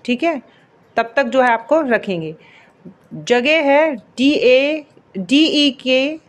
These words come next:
एनसीईआरटी श्री अरविंदो मार्ग, न्यू दिल्ली वन वन डबल ज़ीरो वन सिक्स। ये एड्रेस है, जहां आपको अपने जो है, बायोडेटा, अपने एजुकेशनल सर्टिफिकेट, ओरिजिनल फोटोकॉपी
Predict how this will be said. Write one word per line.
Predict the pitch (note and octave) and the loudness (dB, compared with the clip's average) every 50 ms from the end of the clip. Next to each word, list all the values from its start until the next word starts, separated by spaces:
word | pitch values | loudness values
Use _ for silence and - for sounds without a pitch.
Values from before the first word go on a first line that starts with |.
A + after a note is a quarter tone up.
| _ _ _ _ _ _ _ _ _ | _ _ _ _ _ _ _ _ _
एनसीईआरटी | - A3 A#3 A#3 A#3+ D4+ D4 C4+ B3 A#3 A#3 C4+ C4+ | -2 0 0 0 0 0 2 2 0 0 -2 -4 -6
श्री | A#3+ - C#4 C#4 | -4 -2 0 0
अरविंदो | - - A3 A3 A3+ A#3 B3 B3 B3 C#4 C#4+ | 0 0 0 -2 0 0 0 2 2 2 2
मार्ग, | B3+ A#3+ A3+ A#3+ A#3 | 2 0 0 0 0
न्यू | B3+ A#3 A3 G#3+ B3 C4 | 0 0 0 0 0 2
दिल्ली | A#3+ B3+ A3+ A3 A3 B3 B3+ B3+ | 2 0 0 0 -2 -4 -4 -6
वन | A#3 G3 G#3+ A3+ A#3+ A#3 | -4 -2 -2 0 0 0
वन | A#3 A#3 A#3+ A#3+ | 0 0 0 0
डबल | G#3 G#3 F#3+ G#3+ A3+ A3 | 0 0 0 0 0 0
ज़ीरो | A3 A3 A#3 A#3+ A#3+ | -2 0 0 0 0
वन | G3+ G#3 G#3 A3+ A3+ | 0 0 -2 -2 -4
सिक्स। | - G3 E3+ - - _ _ _ - - - _ _ _ | -8 -10 -12 -12 -18 _ _ _ -20 -20 -20 _ _ _
ये | G#3+ A#3+ C4 | -2 0 0
एड्रेस | B3 B3 A#3+ A3+ C4 D4+ D#4 - D4 | 2 0 0 0 0 -2 0 2 2
है, | C#4 C#4 C#4+ C#4 | 4 4 4 4
जहां | A3+ A#3 A3+ A#3+ C4 | 2 0 2 2 2
आपको | C4 B3+ A#3+ B3 - - B3 A#3+ A#3+ B3+ C4 C4+ - - _ _ _ _ _ _ _ _ _ _ _ _ _ _ _ _ _ _ _ _ _ _ _ _ _ _ _ _ _ _ _ _ _ _ _ _ _ _ _ _ _ _ _ _ _ _ _ _ _ _ _ _ _ _ _ | 2 0 0 -2 -4 0 0 2 4 2 2 0 -4 -10 _ _ _ _ _ _ _ _ _ _ _ _ _ _ _ _ _ _ _ _ _ _ _ _ _ _ _ _ _ _ _ _ _ _ _ _ _ _ _ _ _ _ _ _ _ _ _ _ _ _ _ _ _ _ _
अपने | - A3+ A3+ - C#4 D#4 D#4+ | -4 -4 -2 0 0 0 2
जो | B3+ D4+ D4 | 2 2 2
है, | C4+ C4 C4 C#4 | 4 4 2 2
बायोडेटा, | C4 A3 G3 - G3+ G3 G3+ A3+ C4 A#3 C4+ C4 B3+ C4 C4+ C#4 D4 D#4 _ _ _ _ _ _ _ _ _ _ _ _ _ _ _ _ _ _ | 0 -2 -4 -2 -2 0 2 0 0 2 0 0 0 0 -4 -4 -6 -10 _ _ _ _ _ _ _ _ _ _ _ _ _ _ _ _ _ _
अपने | - - - A#3+ B3+ A#3+ | -6 -2 0 0 2 2
एजुकेशनल | A3+ G3 A3+ A3 B3 B3 A#3+ B3+ B3+ B3+ B3+ B3+ | 0 -2 -4 -4 -4 -4 -2 0 2 2 2 0
सर्टिफिकेट, | B3+ - A#3 G#3+ G#3+ B3 G#3+ B3 A#3 A#3+ A#3+ B3+ B3 | 0 -2 -2 -2 -2 -4 -6 -4 -2 -2 -2 -2 -2
ओरिजिनल | - - G#3 G#3+ A#3 A3+ G3+ A#3+ A#3+ A#3+ B3 B3+ | 0 0 0 2 0 0 0 0 0 0 -2 -4
फोटोकॉपी | B3 _ A3+ G#3+ G#3+ B3 A#3+ A#3+ A#3 A#3 A#3 A#3+ A#3 A#3 B3 B3+ | -2 _ -2 0 2 0 2 2 0 0 0 -2 -4 -4 -6 -8